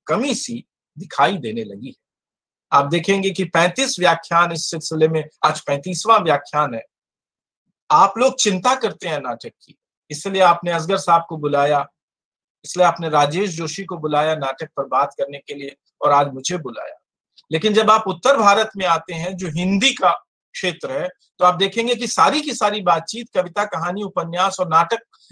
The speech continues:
अ, माफ कीजिएगा, आलोचना इत्यादि पर केंद्रित।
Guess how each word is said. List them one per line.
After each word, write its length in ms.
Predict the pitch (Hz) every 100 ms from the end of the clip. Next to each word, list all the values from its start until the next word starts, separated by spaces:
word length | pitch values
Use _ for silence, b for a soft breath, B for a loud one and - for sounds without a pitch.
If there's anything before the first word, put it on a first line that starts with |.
| 175
अ, 60 | 165 160 190
माफ 340 | 156 156 185 185
कीजिएगा, 380 | 165 160 185 196 _ _ -
आलोचना 480 | 151 175 180 226 254
इत्यादि 400 | 240 - 175 165
पर 140 | 160 151
केंद्रित। 560 | - 117 104 - -